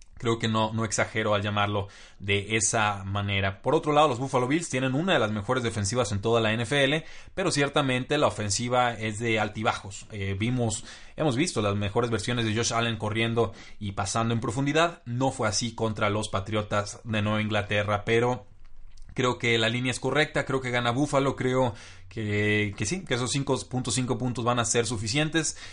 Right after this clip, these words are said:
Entiendo que Buffalo por lo menos tiene algo a que aspirar, eh, cerrar bien la temporada, son piezas jóvenes. Muchos de estos, eh, jugadores van a, a reaparecer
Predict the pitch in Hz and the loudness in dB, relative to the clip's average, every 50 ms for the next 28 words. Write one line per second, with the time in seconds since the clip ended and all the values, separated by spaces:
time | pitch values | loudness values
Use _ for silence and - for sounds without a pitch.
0 | - - - 101 107 107 110 101 117 127 131 131 131 131 127 123 - - 123 120 | -16 -10 -6 -4 -2 -2 -2 -2 0 2 2 2 2 2 2 0 0 0 0 2
1 | 120 120 123 117 117 104 117 131 113 - 127 123 120 117 113 110 104 104 101 95 | 2 2 2 0 0 -2 -2 -2 0 4 4 4 4 4 4 4 2 2 0 -2
2 | 113 107 107 113 127 135 139 123 - - 127 127 120 120 120 123 120 110 104 - | -4 -2 0 0 2 2 2 0 0 0 0 2 2 2 2 2 2 2 2 0
3 | - 110 113 113 113 110 - - 117 113 127 151 160 - - - - - - - | 0 0 2 2 0 -2 -4 -4 0 2 2 2 2 0 -6 -20 -20 -20 -20 -20
4 | - - 98 95 95 95 90 - - 107 98 98 117 107 110 117 113 120 120 117 | -16 -12 -10 -8 -8 -8 -8 -10 -10 -10 -6 -2 0 2 2 2 2 2 2 2
5 | 110 - - 107 101 98 120 120 139 143 147 143 143 139 127 113 - 127 127 104 | 0 0 -2 -4 -4 0 2 4 6 6 6 8 6 4 2 0 -4 -6 -6 -4
6 | - 123 110 - 127 104 - 135 139 147 143 139 139 135 135 127 120 - - - | -2 -2 0 0 -2 -2 0 2 2 4 4 2 2 2 0 0 -2 -4 -8 -10
7 | - - - - - - - - - - - - 143 139 135 - 139 120 123 117 | -20 -20 -20 -20 -18 -16 -16 -16 -16 -18 -14 -6 -2 0 0 0 0 0 0 -2
8 | - - 123 117 - - 107 101 101 98 - 117 117 117 123 139 143 135 107 120 | 0 0 0 0 0 0 2 2 2 2 2 2 4 4 4 4 4 2 2 2
9 | 123 123 127 127 120 - 110 104 107 113 107 104 - 107 104 107 104 - 131 123 | 2 2 2 0 -2 -2 -2 -2 0 0 0 2 2 0 0 0 0 2 0 0
10 | 104 - | 0 -2